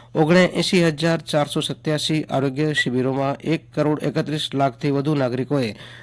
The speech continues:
આરોગ્ય સેવાનો લાભ મેળવ્યો છે. અત્રે ઉલ્લેખનીય છે કે ત્રણ હજાર ચારસો બાસઠ ગ્રામ પંચાયત અને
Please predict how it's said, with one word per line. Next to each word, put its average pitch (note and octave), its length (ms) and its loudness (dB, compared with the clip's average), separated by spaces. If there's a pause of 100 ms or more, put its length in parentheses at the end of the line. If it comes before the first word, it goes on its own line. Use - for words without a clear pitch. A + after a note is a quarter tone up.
આરોગ્ય E3 340 4
સેવાનો D3 400 0
લાભ B2+ 240 2
મેળવ્યો A2+ 380 -2
છે. G2 280 -10 (400)
અત્રે F3+ 200 4
ઉલ્લેખનીય F3 480 4
છે F#3+ 160 0
કે F3 120 0
ત્રણ D#3+ 180 0
હજાર D#3 340 0
ચારસો C#3+ 400 -2
બાસઠ C3+ 300 -2
ગ્રામ C3 320 -2
પંચાયત D3+ 540 -4
અને B2 260 -2